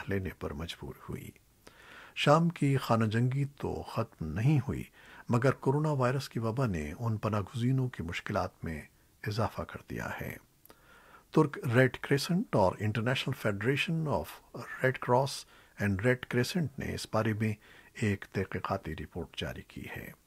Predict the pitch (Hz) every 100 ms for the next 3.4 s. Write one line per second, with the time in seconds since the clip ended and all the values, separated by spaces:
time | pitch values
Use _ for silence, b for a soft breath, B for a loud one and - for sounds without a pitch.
0 | _ B B B B 151 147 175 156 139
1 | 156 135 131 127 113 120 147 156 131 104
2 | 98 107 101 - 117 113 180 160 - -
3 | 85 85 87